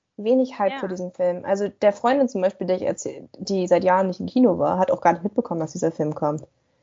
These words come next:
Speaker 1: Nur weil
Speaker 2: Ja,
Speaker 1: ich
Speaker 2: gut,
Speaker 1: ihr
Speaker 2: das
Speaker 1: gesagt habe,
Speaker 2: liegt
Speaker 1: du,
Speaker 2: halt
Speaker 1: da
Speaker 2: auch am
Speaker 1: kommt,
Speaker 2: Streik.
Speaker 1: da kommt ein neuer Panem-Film, lass mal da reingehen. So, ich glaub, viele Leute haben das, haben den nicht so auf dem Schirm gehabt.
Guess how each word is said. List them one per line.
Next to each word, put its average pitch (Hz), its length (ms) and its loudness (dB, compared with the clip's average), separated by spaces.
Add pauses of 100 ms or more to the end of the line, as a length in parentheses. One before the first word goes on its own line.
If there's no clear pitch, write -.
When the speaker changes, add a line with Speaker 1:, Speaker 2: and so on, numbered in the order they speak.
(380)
Speaker 1:
Nur 208 180 8
weil 214 120 10
Speaker 2:
Ja, 190 60 6
Speaker 1:
ich 240 40 6
Speaker 2:
gut, - 80 -2
Speaker 1:
ihr 233 60 6
Speaker 2:
das 226 60 2
Speaker 1:
gesagt 226 260 2
habe, 208 80 8
Speaker 2:
liegt 202 140 -4
Speaker 1:
du, 262 60 2
Speaker 2:
halt 233 120 6
Speaker 1:
da 185 40 8
Speaker 2:
auch - 40 8
am - 60 -4
Speaker 1:
kommt, 208 180 0
Speaker 2:
Streik. 196 600 -4 (520)
Speaker 1:
da - 120 -4
kommt 220 280 0
ein 220 60 4
neuer 214 240 4
Panem-Film, 220 680 2
lass 190 160 0
mal 196 120 2
da 185 80 2
reingehen. 202 600 0
So, 175 160 0
ich 196 100 -2
glaub, 220 200 2
viele 269 160 8
Leute 233 160 4
haben 214 80 -2
das, 202 160 -8
haben 214 280 0
den 220 120 2
nicht 247 120 -2
so 240 80 0
auf 220 120 -4
dem 202 100 -6
Schirm 226 320 -6
gehabt. - 460 -10